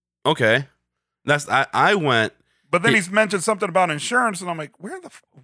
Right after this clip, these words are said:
Speaker 2: where the fuck
Speaker 1: <laughs>
Speaker 2: is he?" Like,
Speaker 1: Well, I thought he was at a bank
Speaker 2: Mm-hmm.
Speaker 1: getting more money 'cause he's out of money.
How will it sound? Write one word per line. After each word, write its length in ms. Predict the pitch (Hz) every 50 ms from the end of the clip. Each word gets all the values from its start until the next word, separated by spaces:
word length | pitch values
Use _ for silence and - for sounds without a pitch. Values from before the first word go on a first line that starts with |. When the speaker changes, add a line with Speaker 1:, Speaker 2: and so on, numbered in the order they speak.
| _ _ _
Speaker 2:
where 220 | 135 147 240 370
the 100 | 415 403
fuck 360 | - - - 226 202 - -
Speaker 1:
<laughs> 0 |
Speaker 2:
is 280 | 196 233 339 381 - -
he?" 260 | - 110 87 82 -
Like, 60 | - 131 151 -
Speaker 1:
Well, 20 |
I 100 | 123 160
thought 240 | 160 - 190 170 156
he 60 | 143
was 140 | 135 123 113
at 100 | 120 104
a 60 | 95
bank 580 | 87 85 90 117 110 95 87 85 82 - - _ _ _ _ _ _ -
Speaker 2:
Mm-hmm. 400 | 123 120 131 127 117 117 _ 104
Speaker 1:
getting 180 | 117 117 107 110
more 140 | 101 98
money 340 | 95 113 143 131 104 92 87
'cause 160 | - - 110
he's 140 | 101 98 98 104
out 120 | 98 95
of 60 | 90 92
money. 420 | 113 139 135 110 92 90 85